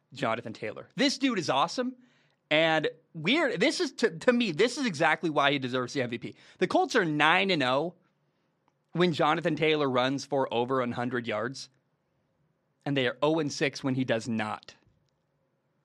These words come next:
I mean, how else, is there any other definition of valuable? When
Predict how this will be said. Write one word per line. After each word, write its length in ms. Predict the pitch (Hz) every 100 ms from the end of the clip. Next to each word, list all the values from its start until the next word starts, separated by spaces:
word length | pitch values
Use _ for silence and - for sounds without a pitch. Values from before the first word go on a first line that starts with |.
| _ _ _ _ _ -
I 60 |
mean, 240 | 185 170 131 -
how 380 | 165 208 220
else, 420 | 170 185 202 - - _ _ - -
is 140 | 170 165
there 100 | 202
any 180 | 180 208
other 140 | 196
definition 420 | 165 165 160 165
of 80 | 151
valuable? 380 | 139 160 202 - -
When 240 | 196 220